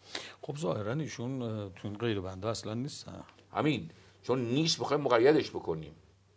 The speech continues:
Speaker 2: شما به چه مناسبت، به چه استدلال و برهانی این همه دارید تبلیغ اینا رو می‌کنید که خیلی جا خود شما می‌دونید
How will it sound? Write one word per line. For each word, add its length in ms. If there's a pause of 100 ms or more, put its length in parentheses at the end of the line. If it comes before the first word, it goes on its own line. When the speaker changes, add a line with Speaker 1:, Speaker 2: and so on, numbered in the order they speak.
(1040)
Speaker 2:
شما 380
به 140
چه 200
مناسبت، 720 (260)
به 80
چه 440 (500)
استدلال 640
و 60
برهانی 720 (420)
این 380
همه 300
دارید 220
تبلیغ 340
اینا 220
رو 100
می‌کنید 500 (1080)
که 100
خیلی 420
جا 240
خود 260
شما 260
می‌دونید 520